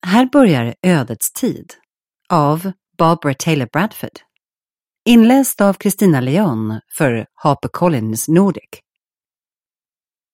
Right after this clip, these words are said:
Boken inleds med följande dedikation. Den här boken tillägnar jag min man Bob,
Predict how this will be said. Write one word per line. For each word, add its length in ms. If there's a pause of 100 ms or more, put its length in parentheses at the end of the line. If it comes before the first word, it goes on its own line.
(2000)
Boken 400
inleds 580
med 140
följande 500
dedikation. 760 (1040)
Den 120
här 160
boken 440
tillägnar 500
jag 180
min 260
man 360
Bob, 300